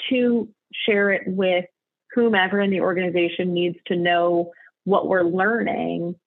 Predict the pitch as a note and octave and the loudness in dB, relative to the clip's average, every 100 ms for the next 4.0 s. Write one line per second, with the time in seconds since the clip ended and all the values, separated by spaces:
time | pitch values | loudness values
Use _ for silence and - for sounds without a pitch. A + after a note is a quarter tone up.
0 | _ - - G3+ F#3+ - - F#3+ E3+ F3 | _ -10 -2 2 2 0 -4 0 2 2
1 | E3 F3+ E3+ - E3 - - C#4+ C#4 F3+ | 2 -2 -4 -4 -4 -4 -6 -2 0 0
2 | E3 F3 F3+ E3+ - _ - _ _ _ | -2 -2 -4 -6 -10 _ -20 _ _ _
3 | _ _ _ _ _ _ - D#4 C#4+ | _ _ _ _ _ _ 0 2 2